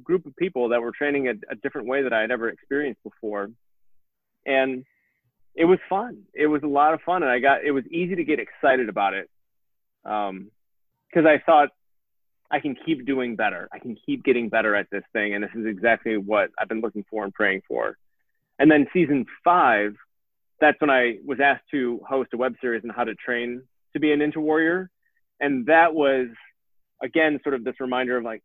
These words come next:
"Oh, yeah, that's right. I love being on camera. I just do. This has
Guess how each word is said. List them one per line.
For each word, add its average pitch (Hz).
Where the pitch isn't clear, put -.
"Oh, 196
yeah, 220
that's 220
right. 127
I 143
love 156
being 135
on 110
camera. 92
I 135
just 170
do. 135
This 120
has 120